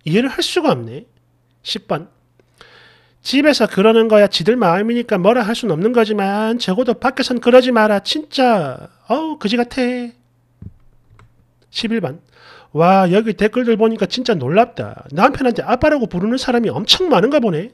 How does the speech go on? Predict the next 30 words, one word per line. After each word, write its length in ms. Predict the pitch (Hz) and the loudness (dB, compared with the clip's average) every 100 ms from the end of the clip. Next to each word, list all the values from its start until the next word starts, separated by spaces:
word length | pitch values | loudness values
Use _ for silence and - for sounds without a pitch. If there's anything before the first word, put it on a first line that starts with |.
| _ | _
덜덜덜덜덜. 540 | 190 202 202 202 208 214 _ _ | -8 -6 -6 -8 -10 -16 _ _
십이 240 | - - 226 | -10 -6 -4
번. 140 | 127 - _ _ _ _ _ _ _ _ _ _ - | -6 -14 _ _ _ _ _ _ _ _ _ _ -6
저희 200 | - 202 | 2 4
남편이 400 | 208 233 262 240 | 6 4 4 -2
피곤해 400 | 233 233 226 247 | -2 -4 0 0
쩔어 260 | 240 247 240 | 0 0 0
있거나 540 | 175 196 226 226 120 117 | 0 -4 -4 -4 -8 -6
골골거릴 680 | 147 196 262 277 269 277 | -2 0 2 2 2 0
때 320 | - 120 123 101 | -4 -6 -8 -12
좀 160 | - 151 | -8 2
놀린답시고, 840 | 233 302 214 160 - 139 208 170 117 | 2 4 0 -2 -4 -6 -6 -6 -4
"아이고, 340 | 214 262 269 | -2 0 2
아버지 560 | 247 214 226 220 214 214 | 2 2 0 0 -2 -4
혹은 180 | - 269 | -4 -2
아버님 480 | 226 180 247 240 233 | -2 0 0 0 -2
저녁 280 | 226 202 262 | -2 -2 -2
뭐 120 | 202 | -2
드실래요?" 520 | 247 269 269 190 107 - - - - - | -4 -2 0 0 -2 -14 -20 -20 -16 -4
이렇게 500 | 254 330 - 294 247 | -2 -2 -2 0 2
놀린 300 | 185 320 277 | 2 2 2
적은 220 | 233 214 | 2 0
있어요. 380 | 240 - 135 107 | -2 -6 -8 -10
근데 320 | - 226 269 277 | -4 -2 0 -2
평상시에 840 | - 233 247 285 285 - 269 240 | -4 -6 -4 -4 -2 -2 -2 -2
남편을 460 | 160 190 247 233 - | 0 -2 -2 -4 -2
아빠라고 440 | 214 262 240 240 | -2 2 2 0
부른다. 460 | 180 156 180 110 117 | -6 -8 -8 -14 -12
이건 280 | 147 185 277 | -4 -2 0
좀 420 | 277 277 247 104 | -2 -4 -4 -10